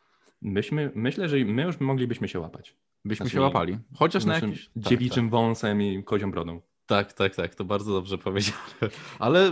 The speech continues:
Speaker 2: z tego, z tego będą dzieci kiedyś, na pewno. Z tego zarodku.
Speaker 1: Boże, Damian.
Speaker 2: Ale bardzo do-,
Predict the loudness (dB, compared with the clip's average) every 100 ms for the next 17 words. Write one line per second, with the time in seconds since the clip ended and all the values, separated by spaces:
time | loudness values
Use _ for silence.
0 | 2 -2 -12 -6 2 4 6 4 2 0
1 | 0 2 2 4 2 0 -2 -4 -2 -2
2 | -2 -2 -2 2 2 0 -2 -6 -20 -20
3 | -20 -2 0 0 0 0 0 -4 -8 -14
4 | -20 -16 -16 -16 -18 -14 -14 -16 -20 _
5 | _ _ _ _ _ _ _ _ _ _
6 | -2 0 0 -2 -2 -2 0 -2 -2 -6
7 | -8 -2 0 2 4 2 2 2 2